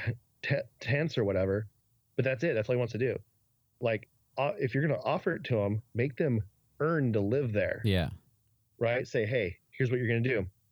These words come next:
Speaker 1: You're gonna report every week, every day, every week, or five days a week or whatever.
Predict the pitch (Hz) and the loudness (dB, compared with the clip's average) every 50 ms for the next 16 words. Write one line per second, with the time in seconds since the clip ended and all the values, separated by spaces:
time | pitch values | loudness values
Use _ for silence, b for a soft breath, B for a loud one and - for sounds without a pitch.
0 | _ _ _ _ - 120 117 120 123 117 110 107 104 - - 127 113 113 - - | _ _ _ _ -4 -2 0 0 2 2 0 0 0 0 0 0 0 -2 -2 -2
1 | 131 131 131 143 143 135 123 117 123 123 - - _ _ - 127 120 135 135 135 | -2 0 2 2 2 2 2 0 0 -2 -6 -16 _ _ -6 -2 -2 0 0 2
2 | 131 127 131 139 123 123 117 113 113 - - _ _ _ _ - - 110 101 92 | 2 2 2 2 2 2 0 0 -2 -6 -12 _ _ _ _ -4 0 0 0 0
3 | 90 - _ - - 123 120 120 127 127 131 120 117 117 120 107 107 107 104 107 | -2 -6 _ -4 -2 -2 0 0 0 0 2 0 0 0 0 0 0 2 0 -2
4 | 110 | -4